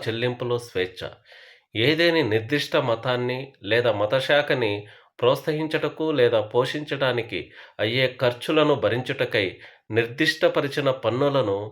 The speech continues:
చెల్లించవలసినదిగా ఏ వ్యక్తిని బలవంత పెట్టరాదు. భారత రాజ్యాంగం ఆర్టికల్ ట్వంటీ ఎయిట్, విద్యా సంస్థలలో మత బోధన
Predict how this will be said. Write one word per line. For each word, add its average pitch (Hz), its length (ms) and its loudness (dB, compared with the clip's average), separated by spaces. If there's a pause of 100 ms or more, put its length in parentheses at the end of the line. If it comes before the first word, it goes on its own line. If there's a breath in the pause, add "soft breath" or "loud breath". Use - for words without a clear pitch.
(320 soft breath)
చెల్లించవలసినదిగా 123 1120 0 (440 loud breath)
ఏ 120 140 4
వ్యక్తిని 131 440 0
బలవంత 110 520 0
పెట్టరాదు. 98 580 -2 (680)
భారత 123 400 -4
రాజ్యాంగం 120 600 -4 (280)
ఆర్టికల్ 113 400 -10
ట్వంటీ 92 300 -14 (100)
ఎయిట్, 95 260 -14 (280)
విద్యా 113 300 -2
సంస్థలలో 120 680 -6 (380)
మత - 180 -4
బోధన 113 420 -2